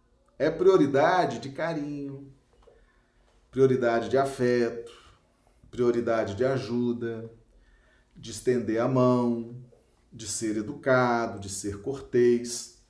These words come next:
Ali. Ele vai se apresentar pra você cheio de necessidades,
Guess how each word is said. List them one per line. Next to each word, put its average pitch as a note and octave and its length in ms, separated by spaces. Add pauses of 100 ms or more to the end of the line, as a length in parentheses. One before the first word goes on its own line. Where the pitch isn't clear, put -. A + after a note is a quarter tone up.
Ali. - 600 (960)
Ele C3+ 180
vai F3 220
se G3+ 100
apresentar E3 600
pra D#3+ 120
você C#3 380
cheio G3+ 320
de B3+ 80
necessidades, C#4 1120